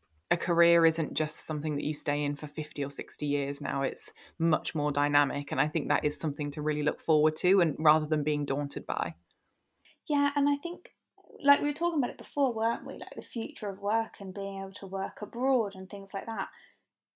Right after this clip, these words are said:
Speaker 2: Y-, those options might come up, and right now you might be like, "No, not in a million years." But in a few years' time, that might be the perfect option for you.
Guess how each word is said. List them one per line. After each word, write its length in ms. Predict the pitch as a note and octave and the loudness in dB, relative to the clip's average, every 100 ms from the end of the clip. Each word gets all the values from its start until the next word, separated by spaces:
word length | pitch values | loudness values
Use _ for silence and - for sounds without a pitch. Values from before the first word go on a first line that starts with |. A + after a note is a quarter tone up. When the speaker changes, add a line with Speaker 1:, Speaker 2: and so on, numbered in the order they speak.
| _ _ _ | _ _ _
Speaker 2:
Y-, 220 | A#3 A3+ - - - - | -12 -12 -14 -20 -20 4
those 240 | C4 C#4 | 6 6
options 380 | C4+ - A#3+ A3+ | 4 0 -4 -4
might 160 | A3 - | -6 0
come 160 | G#3+ | 2
up, 180 | A#3+ - | 2 0
and 100 | G3 | -2
right 180 | G3+ - | -2 0
now 160 | G#3+ | 0
you 160 | A3+ G#3+ | -2 -4
might 180 | F#3 - | -6 -6
be 60 | |
like, 120 | F3+ - | -10 -8
"No, 400 | G3 G3+ G3+ F#3+ | 0 2 4 2
not 180 | F#3 G3+ | 0 -4
in 60 | G3+ | -6
a 40 | |
million 300 | G3 G3+ G3+ | -8 -10 -4
years." 220 | B3 A3+ | -2 -4
But 100 | - | -2
in 60 | B3 | -2
a 40 | |
few 200 | B3+ E4 | -2 2
years' 160 | D4+ - | 2 2
time, 260 | - D4 | 0 2
that 140 | A#3 - | 0 -2
might 240 | A3 - | -4 -4
be 60 | A3 | -6
the 80 | - | -6
perfect 420 | - G3 F#3+ - | -4 -6 -6 -6
option 320 | - - A#3 | -8 -6 -10
for 120 | A3+ | -8
you. 280 | A#3+ B3 F4+ | -4 -2 -2